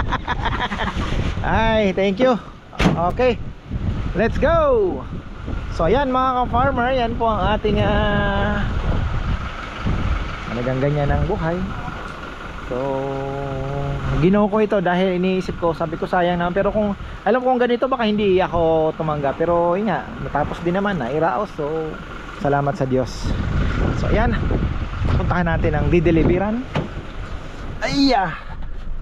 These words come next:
Grabe, sasakyan namin, parang bahay. May kumot. <laughs> Uh, andito na tayo. Ayan, Q T R. Ayan po sila ang may order ng lechon. At, ah,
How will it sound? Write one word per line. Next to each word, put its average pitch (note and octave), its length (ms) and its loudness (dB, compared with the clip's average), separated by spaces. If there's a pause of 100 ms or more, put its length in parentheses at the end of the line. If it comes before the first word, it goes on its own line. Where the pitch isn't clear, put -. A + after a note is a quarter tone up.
(240)
Grabe, - 320 -2
sasakyan C#3 480 0
namin, F#3 160 2
parang C#3+ 240 0
bahay. E3+ 320 0 (720)
May C#3 160 -12
kumot. A#3 480 -4 (580)
<laughs> - 300 -12 (200)
Uh, C4+ 160 0 (160)
andito C3 320 -2
na C3 160 0
tayo. C3 320 2 (160)
Ayan, D3 160 2 (720)
Q F3+ 160 4
T E3+ 160 4
R. A#2+ 480 -2
Ayan C3 240 -4
po C3 80 -2
sila A#2+ 320 -2
ang C3 160 -2
may C#3 400 0
order E3 400 2
ng F#3+ 240 -2
lechon. A#3 560 -4 (720)
At, C#3 160 -12
ah, D3+ 720 -2